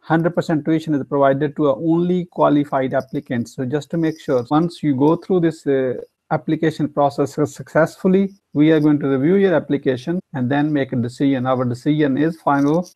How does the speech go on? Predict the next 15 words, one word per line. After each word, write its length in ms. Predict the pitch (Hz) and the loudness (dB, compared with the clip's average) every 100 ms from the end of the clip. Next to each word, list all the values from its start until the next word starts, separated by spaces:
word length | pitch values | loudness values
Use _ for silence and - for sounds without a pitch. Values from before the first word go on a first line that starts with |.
| - | -4
However, 420 | 143 143 139 147 151 - | 0 2 2 0 -4 -2
we 160 | 139 | 0
are 80 | 135 | 2
going 220 | 135 131 | 0 -4
to 280 | 135 131 127 - - | -2 -4 -4 -8 -2
provide 360 | 151 147 151 | 4 6 6
an 140 | 151 139 | 4 2
opportunity 500 | 147 131 151 151 143 | 2 -4 -4 -6 -4
to 160 | 139 | -6
qualified 760 | 120 - 143 143 143 147 123 117 | -6 0 2 2 0 -2 -2 -2
people 440 | 143 131 139 120 143 | -4 -2 -2 -2 0
only. 380 | 139 147 170 - - - | 2 2 -2 -6 -20 -14
So 220 | - 156 | -4 -4
first 320 | - 202 208 | 0 0 0
step 360 | - 170 170 | 2 2 2